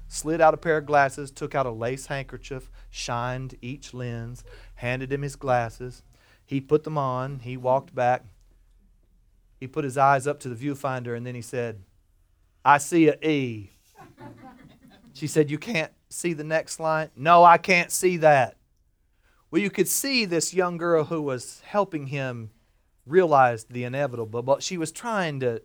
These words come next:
help him, give him the benefit of the doubt. And she said, "Is your prescription up to date? Are these your newest, latest pair of glasses?" And he said, "I have reading glasses." She said, "Well,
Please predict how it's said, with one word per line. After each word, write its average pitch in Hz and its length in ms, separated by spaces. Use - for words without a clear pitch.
help 147 360
him, 110 220
give 127 220
him 120 100
the 110 60
benefit 123 360
of 113 60
the 113 80
doubt. 120 320
And 117 80
she 151 160
said, 143 300
"Is 240 200
your 262 120
prescription 269 720
up 269 220
to 269 100
date? 277 480
Are 220 180
these 269 520
your 226 580
newest, 269 580
latest 247 580
pair 254 260
of 226 140
glasses?" 277 640
And 180 60
he 170 40
said, 165 280
"I 190 180
have 196 240
reading 196 480
glasses." 165 800
She 277 140
said, 359 140
"Well, 339 220